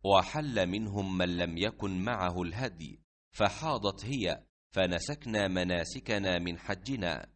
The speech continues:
فلما كان ليلة الحصبة، ليلة النفر، قالت: "يا رسول الله، كل أصحابك يرجع بحج وعمرة غيري."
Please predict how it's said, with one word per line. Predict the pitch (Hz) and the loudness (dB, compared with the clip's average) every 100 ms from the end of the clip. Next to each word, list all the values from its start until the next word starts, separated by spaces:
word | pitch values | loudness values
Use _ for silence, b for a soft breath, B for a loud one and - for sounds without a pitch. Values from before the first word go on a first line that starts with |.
| _ _ _ | _ _ _
فلما | 101 90 90 87 82 | 0 2 2 2 0
كان | - 110 104 | 2 0 2
ليلة | 101 117 131 98 90 | 0 0 -2 -2 -2
الحصبة، | 87 - 123 120 95 107 - _ _ | -4 -4 -6 -6 -4 -4 -4 _ _
ليلة | 87 92 87 85 - | 0 0 2 0 -2
النفر، | 90 87 123 - - _ _ _ _ | -4 -4 -6 -8 -18 _ _ _ _
قالت: | 160 135 107 107 - - | 0 2 0 -2 -8 -4
"يا | 101 95 | 4 6
رسول | 87 82 - 127 104 | 6 2 -2 2 2
الله، | 113 135 104 - _ _ _ _ _ _ | 2 0 -2 -4 _ _ _ _ _ _
كل | 202 190 117 - | -4 0 0 4
أصحابك | 92 - - 135 104 98 101 | 2 2 -4 -2 -2 -2 0
يرجع | 92 104 110 92 98 90 | 2 2 -2 -2 -2 0
بحج | 87 90 - 139 104 98 92 | -2 -2 -4 -8 -4 -4 0
وعمرة | 90 85 123 110 90 - | 2 2 2 -2 -2 -4
غيري." | 90 85 120 123 110 107 110 | -6 -4 -4 -4 -2 -4 -6